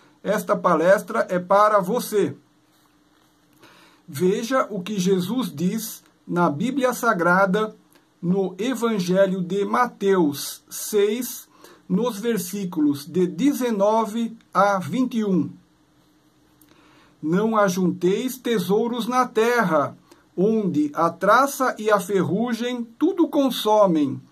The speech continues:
e onde os ladrões minam e roubam. Mas ajuntai tesouros no céu, onde nem a traça nem a ferrugem consomem,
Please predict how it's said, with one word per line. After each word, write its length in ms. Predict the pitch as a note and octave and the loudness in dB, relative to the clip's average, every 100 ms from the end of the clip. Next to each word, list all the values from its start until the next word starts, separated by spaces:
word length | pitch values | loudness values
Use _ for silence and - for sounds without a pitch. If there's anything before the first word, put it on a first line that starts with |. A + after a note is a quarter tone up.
| _ _ _ - | _ _ _ -2
e 160 | E3+ F#3+ | 2 2
onde 320 | G#3+ A3+ G3 | 2 0 0
os 160 | G3+ | 2
ladrões 840 | F#3 E3+ C#3 E3+ A3 B3+ B3 - - _ - | 2 2 2 2 2 0 -2 -6 -14 _ -4
minam 540 | F#3 D4 F4 D4+ C4+ | 0 2 2 2 2
e 60 | B3 | 2
roubam. 640 | F3 F#3+ F#3+ C#3+ C#3 B2+ - _ _ _ _ _ _ _ _ _ _ - | 2 2 0 -2 -4 -6 -14 _ _ _ _ _ _ _ _ _ _ -4
Mas 520 | C#3 D#3+ A3 C#4+ - | 2 6 6 4 0
ajuntai 720 | G#3 G#3 F#3 F#3 - F#3 B3 | 0 0 0 -2 2 2 2
tesouros 600 | - B3+ A3+ G3 C4 C4 | -2 -4 -2 0 0 -2
no 160 | B3+ C#4+ | 2 2
céu, 680 | C#4+ - G#3+ C4 A#3+ D3 C3+ - - - | 2 -2 0 4 4 2 -4 -20 -14 -6
onde 320 | F#3+ G#3+ F#3+ | -2 0 0
nem 320 | G3 C#4+ F4+ | 2 2 4
a 140 | D4 | 2
traça 680 | - A3 A3+ B3 - B3+ B3 - - | 0 2 2 2 0 -2 -2 -8 -4
nem 360 | F3 B3 D#4+ | -2 2 2
a 100 | D4 | 2
ferrugem 720 | - C#4 G#3+ A3 C#4 A#3+ C4+ | 0 0 0 2 0 2 0
consomem, 1000 | C4+ C#4 C4+ - B3+ C#4+ B3+ G3+ D#3 C3 | 2 0 0 0 2 4 2 0 0 -2